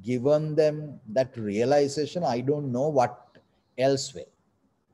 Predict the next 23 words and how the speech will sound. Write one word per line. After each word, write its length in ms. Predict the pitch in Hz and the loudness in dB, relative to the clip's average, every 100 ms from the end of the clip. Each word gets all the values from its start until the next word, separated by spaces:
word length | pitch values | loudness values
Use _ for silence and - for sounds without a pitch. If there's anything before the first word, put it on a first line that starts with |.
| 605 - _ 679 _ _ _ _ _ _ _ _ _ _ _ _ _ | -20 -20 _ _ _ _ _ _ _ _ _ _ _ _ _ _ _
But 280 | 127 - - - _ - | -2 -2 -8 -20 _ -2
people 300 | 156 185 170 | 2 6 8
I 100 | 147 | 6
know 180 | 147 165 | 2 0
for 140 | 175 | 0
sure, 380 | - 165 139 143 | 2 6 6 6
because 300 | 131 127 139 | 2 0 0
at 140 | 139 | 2
F 200 | 127 - | 0 4
M 160 | 175 175 | 4 4
C 200 | 170 180 | 2 2
G 160 | 147 | 2
companies, 840 | 175 156 151 180 175 123 147 - - _ - - - - _ _ _ - | 4 4 6 2 2 0 -4 -10 -16 _ -20 -20 -20 -20 _ _ _ -6
if 200 | 135 - | -6 6
they 200 | 185 185 | 8 10
can 260 | 185 175 | 8 6
say, 260 | 165 180 175 | 4 6 6
"Okay, 180 | 170 170 | 8 6
look, 240 | 160 170 | 6 4
that 180 | 160 - | 0 0
means 180 | 165 139 | -6 0
we 120 | 147 | 6
are, 400 | 147 143 143 196 | 6 6 4 -2